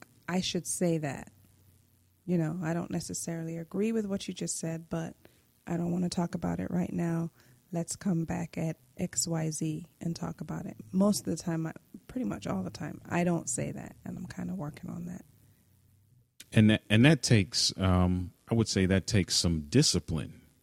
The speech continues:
Speaker 2: So
Speaker 1: Yeah.
Speaker 2: you would have to be able to, even in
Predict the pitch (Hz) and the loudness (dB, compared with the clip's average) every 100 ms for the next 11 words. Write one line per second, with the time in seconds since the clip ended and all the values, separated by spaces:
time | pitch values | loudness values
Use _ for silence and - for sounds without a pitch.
0 | _ _ _ - 95 85 85 95 92 90 | _ _ _ -2 4 6 6 6 6 4
1 | 98 92 - 87 76 82 90 92 82 - | 4 4 2 0 2 4 4 4 0 -2
2 | 85 78 76 76 76 _ _ - 120 120 | 0 2 2 -2 -6 _ _ 4 6 8
3 | 107 92 87 82 82 78 76 | 6 4 2 2 2 -2 -6